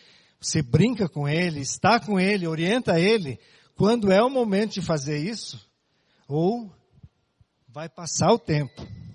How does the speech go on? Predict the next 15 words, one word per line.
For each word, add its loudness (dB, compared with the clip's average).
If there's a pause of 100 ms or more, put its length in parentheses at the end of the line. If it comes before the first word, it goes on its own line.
(960)
E -10
talvez 2
no -6
momento 0
que 0
você 0
alcançou 0
tudo -2
aquilo -2
que -6
você 2
achou 4
era 4
tão 0
importante, -2